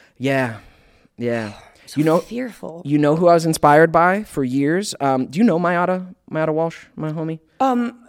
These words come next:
Speaker 1: Do you know
Speaker 2: oh,
Speaker 1: of her?
Speaker 2: I, yes, I do.
Speaker 1: Yeah.
Speaker 2: I do.
Speaker 1: Um, so Mayada, who I'll have on this pod at some point, Mayada, uh, like, through her twenties as a single female,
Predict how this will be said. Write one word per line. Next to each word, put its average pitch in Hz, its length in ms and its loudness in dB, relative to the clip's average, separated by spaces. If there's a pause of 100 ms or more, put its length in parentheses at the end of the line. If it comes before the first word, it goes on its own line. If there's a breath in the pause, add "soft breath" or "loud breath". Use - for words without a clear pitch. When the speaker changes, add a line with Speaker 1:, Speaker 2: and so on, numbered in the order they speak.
(160)
Speaker 1:
Do 311 80 -2
you - 0 -
know 330 100 2
Speaker 2:
oh, 320 220 6
Speaker 1:
of 233 60 -4
her? 175 100 2
Speaker 2:
I, 165 240 0
yes, 262 280 -2
I 240 100 -2
do. 180 300 -2
Speaker 1:
Yeah. 151 220 2
Speaker 2:
I 196 60 0
do. 185 80 4
Speaker 1:
Um, 156 300 4
so 170 460 4
Mayada, 156 840 -2
who 151 120 -2
I'll 135 100 2
have 131 200 -6
on 123 100 -6
this 120 120 -6
pod 127 180 0
at 117 80 -4
some 120 140 -2
point, 123 220 -6 (460 soft breath)
Mayada, 196 460 0 (140)
uh, 143 320 0 (120)
like, 143 200 -4
through 175 300 -6
her 175 100 -4
twenties 160 560 -4
as 147 220 -4
a 120 200 -6 (100)
single 220 640 0
female, 165 800 0